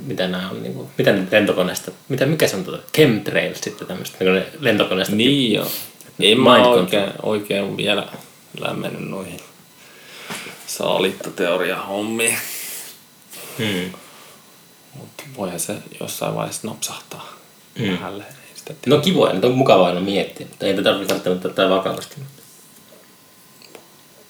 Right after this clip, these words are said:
Speaker 2: Mikä sun suosikki?
Speaker 1: Ai mikä?
Speaker 2: Mikä sun suosikki salaliitto on?
Speaker 1: Ah, hitto.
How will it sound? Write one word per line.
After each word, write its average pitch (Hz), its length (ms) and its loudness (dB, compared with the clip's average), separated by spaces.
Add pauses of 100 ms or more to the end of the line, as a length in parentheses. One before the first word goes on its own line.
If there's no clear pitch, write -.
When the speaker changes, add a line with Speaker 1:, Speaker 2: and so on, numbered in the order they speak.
(200)
Speaker 2:
Mikä 98 240 -4
sun - 200 -6
suosikki? - 520 -8 (960)
Speaker 1:
Ai 92 60 -8
mikä? 110 200 -2 (360)
Speaker 2:
Mikä - 240 2
sun 98 200 0
suosikki 95 500 0
salaliitto 95 840 0
on? 101 140 -6 (680)
Speaker 1:
Ah, - 260 -10
hitto. - 340 -10